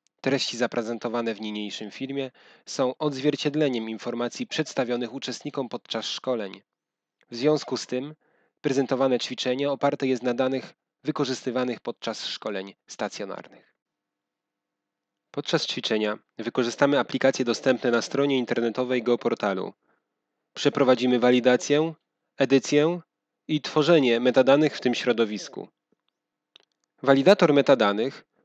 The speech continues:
umożliwia sprawdzenie zgodności i kompletności zapisów metadanych dla pojedynczego pliku X M L lub paczki plików X M L wczytanych w postaci pliku zip. Podczas ćwiczenia zostanie dokonane sprawdzenie zgodności metadanych pochodzących z projektu isok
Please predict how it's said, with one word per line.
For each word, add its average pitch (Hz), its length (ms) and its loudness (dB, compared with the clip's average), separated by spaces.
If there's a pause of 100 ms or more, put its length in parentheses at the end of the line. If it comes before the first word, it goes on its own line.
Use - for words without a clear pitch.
umożliwia 139 480 4
sprawdzenie 147 640 4
zgodności 139 880 2
i 147 100 -4
kompletności 160 680 2
zapisów 135 720 2
metadanych 135 720 2 (400)
dla 156 180 6
pojedynczego 156 560 6
pliku 135 360 0
X 165 200 -2
M 123 160 6
L 180 220 2 (420)
lub 170 260 6
paczki - 380 4
plików 123 340 -4
X 110 200 -4
M 123 140 4
L 185 240 2
wczytanych 165 480 4
w - 60 -12
postaci - 440 0
pliku - 280 -4
zip. 107 300 -6 (1000)
Podczas 165 440 4
ćwiczenia 120 640 2
zostanie 143 400 4
dokonane 147 440 4
sprawdzenie 160 560 4
zgodności 147 580 4
metadanych 127 540 4
pochodzących 127 560 0
z - 60 -12
projektu 123 400 0
isok 160 440 0